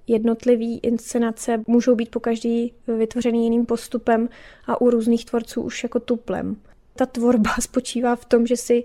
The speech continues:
člověk tvoří i ten postup. Je strašně zajímavý to slyšet od různých tvůrců, jaký ten postup byl, jaký ten umělecký výzkum a ten progres a ten proces až k tomu výsledku byl.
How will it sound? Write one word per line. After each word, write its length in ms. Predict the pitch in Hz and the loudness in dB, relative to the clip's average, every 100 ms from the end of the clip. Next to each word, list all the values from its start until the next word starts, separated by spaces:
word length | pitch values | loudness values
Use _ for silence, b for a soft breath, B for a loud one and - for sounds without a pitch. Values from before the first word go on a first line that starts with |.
| - | -4
člověk 440 | - 247 226 233 - | 0 2 4 2 0
tvoří 420 | 247 240 240 254 | 2 6 6 4
i 120 | - | 2
ten 180 | 247 262 | 4 4
postup. 500 | 254 220 - 220 214 - | 4 -2 -2 -2 -2 4
Je 180 | 254 | 4
strašně 360 | 254 - 254 277 | 4 0 0 4
zajímavý 280 | 254 240 233 | 4 4 2
to 120 | 247 | -2
slyšet 380 | - 233 - - | -2 -4 -6 -4
od 200 | - - | -6 -2
různých 380 | 226 214 226 226 | -2 0 -2 -2
tvůrců, 520 | - 220 - 233 226 - - | -4 -4 -4 -4 -4 -6 -10
jaký 420 | - 233 220 233 | -2 0 0 -2
ten 160 | 226 | -2
postup 340 | 220 214 - 233 | 0 -4 -4 -4
byl, 400 | 220 214 220 247 - - - | 0 0 0 -6 -12 -18 -8
jaký 220 | 220 220 | -6 -6
ten 300 | 214 220 220 - | -2 0 0 2
umělecký 680 | 226 233 226 220 - 240 | 4 4 2 -2 -6 -4
výzkum 500 | 226 226 - - 226 - | -4 -6 -8 -4 -4 -4
a 40 | |
ten 360 | - 226 220 233 B | -2 -2 0 -4 B
progres 500 | 226 214 220 226 - | 0 0 0 0 -2
a 60 | 226 | -4
ten 180 | 226 220 | -2 -2
proces 540 | - 208 - 233 - 226 | -2 -4 -4 -6 -6 -8
až 120 | - | -8
k 60 | |
tomu 200 | - 233 | -2 0
výsledku 520 | 226 214 - 214 - 226 | 0 -4 -6 -8 -6 -2
byl. 320 | 214 208 | 2 2